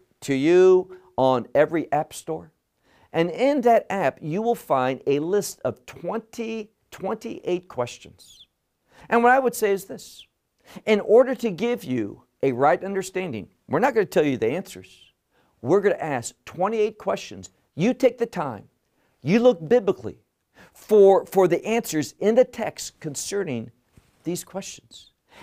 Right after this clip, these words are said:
And after you deal with the material, after you deal with those twenty-eight questions, then you're gonna be in a much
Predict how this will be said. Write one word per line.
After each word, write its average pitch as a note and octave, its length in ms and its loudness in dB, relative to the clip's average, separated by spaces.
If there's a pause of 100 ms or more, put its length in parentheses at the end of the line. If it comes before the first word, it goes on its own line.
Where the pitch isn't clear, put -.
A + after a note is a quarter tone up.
And G3 140 4
after A3+ 380 0
you B3 200 2
deal A3 340 6
with F#3 140 0
the F#3+ 80 -2
material, F#3+ 640 -2 (420)
after A#3+ 280 2
you A#3+ 160 -2
deal A#3 340 2
with G3+ 140 0
those G3 220 4
twenty-eight A#3 420 -6
questions, E3+ 460 -4 (220)
then A3+ 300 6
you're A#3 140 2
gonna A3 220 -2
be F3+ 340 -2
in D#3 80 -6
a C3+ 120 0
much E3 420 -6